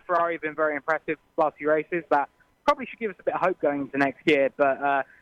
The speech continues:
yeah, Mercedes, every single time we begin to doubt them, they just keep finding new ways to get better and better. So, uh, yeah, unless something radical happens for twenty twenty-one and they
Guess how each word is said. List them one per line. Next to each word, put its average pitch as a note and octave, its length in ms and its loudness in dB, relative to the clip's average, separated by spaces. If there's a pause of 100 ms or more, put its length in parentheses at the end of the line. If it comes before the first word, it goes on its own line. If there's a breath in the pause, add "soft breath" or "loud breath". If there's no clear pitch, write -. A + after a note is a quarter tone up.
yeah, D#3 120 2
Mercedes, D#3+ 500 -2
every F#3 320 -2
single E3 240 2
time D#3 240 0
we D3 120 -6
begin C#3+ 240 -6
to - 80 -18
doubt C3 260 0
them, C3 100 -12
they C3+ 100 0
just C3 160 -8 (100)
keep D#3+ 200 2
finding C#3 340 0
new C3+ 160 2
ways B2+ 180 2
to - 180 -2
get B2 100 -8
better B2+ 300 -2
and A#2+ 80 -4
better. B2+ 360 0 (140)
So, B2+ 280 4
uh, B2+ 140 2 (280 loud breath)
yeah, C3 260 2
unless D#3+ 240 -2
something D3+ 340 -6
radical C#3+ 400 0
happens C3+ 340 -4 (100)
for C#3 120 -8
twenty C3+ 340 -4
twenty-one C#3+ 420 0
and C3+ 80 -10
they C3 120 -4